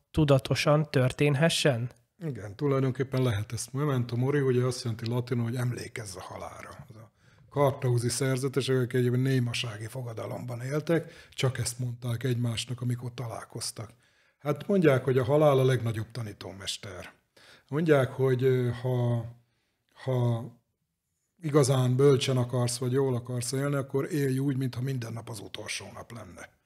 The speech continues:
Speaker 2: Ugye a szamurájoknál ez egy teljesen bevett etikai, ö, formula volt, és ez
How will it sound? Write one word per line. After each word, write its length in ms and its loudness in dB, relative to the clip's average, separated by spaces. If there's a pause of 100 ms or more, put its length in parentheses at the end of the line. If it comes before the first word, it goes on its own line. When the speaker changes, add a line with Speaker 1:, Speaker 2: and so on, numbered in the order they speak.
(280)
Speaker 2:
Ugye 100 -20
a 20 -20
szamurájoknál 920 -8
ez 80 -12
egy 120 -10
teljesen 520 -10
bevett 340 -12
etikai, 580 -14 (520)
ö, 540 -2
formula 520 0
volt, 340 0
és 160 0
ez 80 0